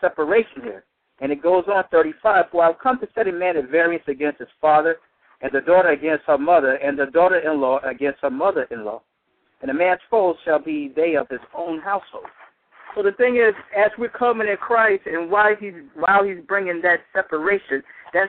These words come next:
separation is from righteousness, um, the, the light, and, um, a-, against the darkness, which is sin and,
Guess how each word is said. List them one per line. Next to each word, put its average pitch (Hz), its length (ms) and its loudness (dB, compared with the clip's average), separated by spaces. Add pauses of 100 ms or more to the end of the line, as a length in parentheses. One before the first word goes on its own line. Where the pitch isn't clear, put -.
separation 190 640 0
is 156 180 -4
from 147 200 -6
righteousness, 185 640 -2 (580)
um, 131 280 0 (160)
the, 131 200 -2 (200)
the 135 100 0
light, 156 380 0 (340)
and, 135 120 -6 (160)
um, 127 400 0
a-, 131 260 -4
against 156 360 -2
the 135 180 2
darkness, 160 500 0
which 151 200 -8
is 139 100 -6 (180)
sin 208 200 2
and, 139 140 -4